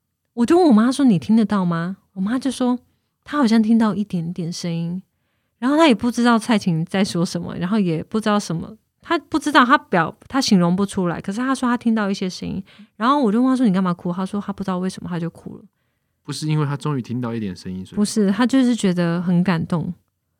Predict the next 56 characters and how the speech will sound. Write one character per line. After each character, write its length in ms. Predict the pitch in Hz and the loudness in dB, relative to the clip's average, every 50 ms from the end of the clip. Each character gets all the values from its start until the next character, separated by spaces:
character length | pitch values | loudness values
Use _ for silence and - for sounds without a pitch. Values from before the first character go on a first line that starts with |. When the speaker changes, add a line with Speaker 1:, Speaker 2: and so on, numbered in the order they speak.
| _ _ | _ _
Speaker 2:
就 80 | - - | 0 0
被 80 | 262 | 2
Speaker 1:
那 60 | 254 | 4
首 80 | 269 208 | 6 6
歌， 60 | 185 | 4
Speaker 2:
蔡 360 | 180 - - 202 196 196 202 | 4 4 2 4 4 4 4
琴 160 | 214 214 104 - | 2 0 -2 -2
的 160 | 196 202 196 | -4 -4 -6
歌 220 | 196 - 214 214 | -6 -6 -6 -6
感 100 | 208 - | -2 2
动。 80 | 277 269 | 4 4
Speaker 1:
对， 400 | 247 220 202 180 165 160 170 185 _ _ _ _ _ _ - | 4 4 4 2 0 -2 -4 -6 _ _ _ _ _ _ -2
因 120 | 269 330 | 2 4
为 100 | 359 370 | 6 6
他 240 | 349 339 - 320 311 | 4 4 2 2 2
后 180 | 311 - 330 294 | 2 4 4 4
来 140 | 254 214 208 | 6 6 4
也 120 | 196 180 | 4 2
听 160 | - - 240 | 4 6 6
了 80 | 247 233 | 6 6
好 120 | - 175 | 4 2
多 160 | 170 180 185 | 0 0 0
歌， 320 | 190 196 196 190 190 190 185 - | 0 0 0 0 0 0 -2 0
也 140 | 202 202 185 | 2 4 6
没 120 | 196 247 | 6 6
什 120 | 254 - 202 | 6 4 2
么 80 | 180 | 2
特 180 | 180 - 240 208 | 2 0 -2 0
别 140 | - 180 165 | 0 0 0
的 80 | 165 170 | 0 -2
反 260 | - - 165 - - | -4 -4 -6 -4 -4
应， 160 | 165 175 185 | -4 -4 -4
他 140 | 180 - 226 | -4 -4 -2
就 100 | 214 233 | -2 0
是 140 | 220 240 220 | 2 2 2
很 100 | 190 165 | 2 4
认 180 | 170 185 196 185 | 4 4 4 4
真 140 | 175 170 165 | 4 2 0
在 140 | 175 165 160 | 0 -2 -4
听。 200 | - - - 170 | -4 -4 -4 -4
可 140 | 180 - 196 | -2 -2 -2
是 80 | - | -2
他 100 | 247 262 | 0 -2
听 140 | 254 - 247 | 0 0 2
到 80 | 254 247 | 2 2
蔡 240 | 226 - - 240 202 | 0 0 -2 -2 -2
琴 240 | - - 190 175 | -2 -2 -2 -2
的 140 | 165 175 170 | -2 0 0
那 120 | 185 190 190 | 0 0 0
一 40 | |
首 200 | 190 - - 165 | 0 -2 -4 -6
歌 160 | 160 - 180 175 | -4 -4 -4 -4
就 120 | 175 185 | -4 -6
哭 340 | 190 - - - 170 160 160 | -8 -8 -12 -12 -10 -10 -10
了 80 | 156 - | -12 -14
欸。 120 | - 196 | -14 -14